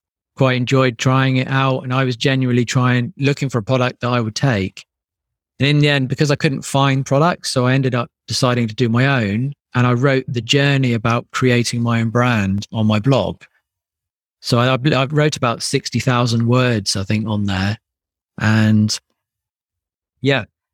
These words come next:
that actually developed almost like a tiny audience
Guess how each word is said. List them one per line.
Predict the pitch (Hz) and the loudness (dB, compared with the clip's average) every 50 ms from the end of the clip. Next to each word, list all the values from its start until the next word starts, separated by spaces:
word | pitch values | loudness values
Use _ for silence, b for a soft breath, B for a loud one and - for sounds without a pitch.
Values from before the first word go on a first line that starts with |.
| _ _ - | _ _ 0
that | 127 147 151 147 151 | 2 4 4 2 2
actually | - 151 156 160 - - - - 135 127 131 131 120 120 120 117 110 _ _ _ _ _ _ _ _ _ _ _ - - | 2 0 0 0 0 -2 0 2 2 4 4 4 4 2 0 -2 -4 _ _ _ _ _ _ _ _ _ _ _ -6 -2
developed | - 143 120 131 151 160 160 143 131 - - - | -2 0 0 2 2 2 2 2 0 -2 -2 0
almost | 143 143 139 135 131 127 - | 0 0 2 0 0 0 -2
like | - 127 117 - | -2 -2 -2 -4
a | 127 | -6
tiny | - - - 143 143 139 139 139 131 127 | -8 -4 0 2 2 4 2 2 2 0
audience | 135 135 139 139 131 117 101 92 95 104 107 - - - - - - - - | 0 2 2 0 0 -2 -4 -6 -6 -8 -8 -10 -12 -10 -8 -8 -8 -10 -12